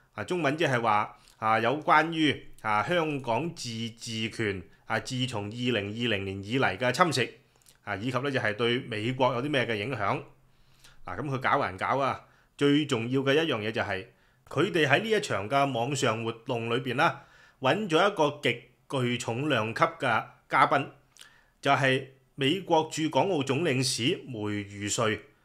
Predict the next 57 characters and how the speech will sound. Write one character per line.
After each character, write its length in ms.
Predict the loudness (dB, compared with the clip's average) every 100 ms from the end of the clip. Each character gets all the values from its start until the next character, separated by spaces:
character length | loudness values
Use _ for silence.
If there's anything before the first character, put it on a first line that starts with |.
| _ -4
係 500 | 0 2 4 2 2
會 220 | 0 2
呢， 180 | 2 0 -8 _ -4
啊， 160 | -2
出 140 | -2 -4
席 140 | -8
嘅。 140 | -10 -16 _ _ _ _ _ _ -10
啊， 340 | -6 -4 -6 _ _ _ _ _
噉 140 | -4 0
啊， 380 | 2 0 -6 _ _ _ _ _ _ _ _ _ _
大 120 | -2
家 120 | -2 -2
見 260 | -4 -2
到 100 | 0
啦， 100 | 4 6 6
啊， 120 | 4
嗰 140 | 0
個 80 | -4
題 180 | -4 -6
目 100 | -6
就 140 | -4 -2
講 240 | -2 0
香 300 | 0 -2 -2
港 220 | -4 -4
嗰 100 | -2
個 100 | -4
自 220 | -4 -6
治 240 | -8 -10 -10
權 180 | -8 -6
嘅 80 |
侵 140 | -4 -2 -4
蝕， 160 | -6 -10 _ _ _ -20 -8
而 100 | -4
C 240 | 0 6
S 160 | 6 6
I 220 | 4 2
S 80 | 0
佢 100 | -2
哋 160 | -2
最 300 | 0 2 2
新 260 | 2 2 2
發 200 | 4 4
布 260 | 2 -4 -2
出 140 | -2
嚟 120 | -2
嘅 80 | 0
呢 80 | 0
一 80 | 0
份 220 | 0 -2
詳 220 | -6 -2
細 180 | -2 0
報 160 | -4
告， 320 | -4 -4 -6 -12 _ _ -4
就 100 | -2
已 300 | -2 -6 -2
經 200 | 0
呢 60 | 4